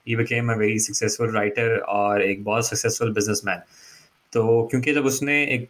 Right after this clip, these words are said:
कोड क्रैक कर लिया कि भाई, ये तो हैबिट्स की गेम है सारी की सारी, और कैसे चीज़ें चेंज होती हैं, तो फिर आप कुछ भी अचीव करना चाह रहे हैं,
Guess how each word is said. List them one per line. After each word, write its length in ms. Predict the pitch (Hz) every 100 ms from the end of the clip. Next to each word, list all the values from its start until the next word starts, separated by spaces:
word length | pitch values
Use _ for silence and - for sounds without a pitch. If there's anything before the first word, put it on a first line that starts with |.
| _
कोड 300 | 127 151 139
क्रैक 300 | 127 123 123
कर 120 | 120
लिया 260 | 123 127 117
कि 120 | 113
भाई, 140 | 104
ये 160 | 123 120
तो 160 | 120 117
हैबिट्स 360 | 104 117 127
की 100 | 135
गेम 260 | 113 110 110
है 60 |
सारी 240 | 110 104 104
की 60 |
सारी, 320 | 107 101 98 104
और 260 | 104 101
कैसे 440 | 98 104 104 110 107
चीज़ें 320 | 107 101 107
चेंज 300 | 110 107 107
होती 220 | 104 101
हैं, 100 | 107
तो 80 | 104
फिर 180 | 107 107
आप 200 | 101 -
कुछ 180 | 113 -
भी 80 | 120
अचीव 260 | 113 110 -
करना 220 | 104 104
चाह 220 | 101 101
रहे 140 | 107 104
हैं, 180 | 123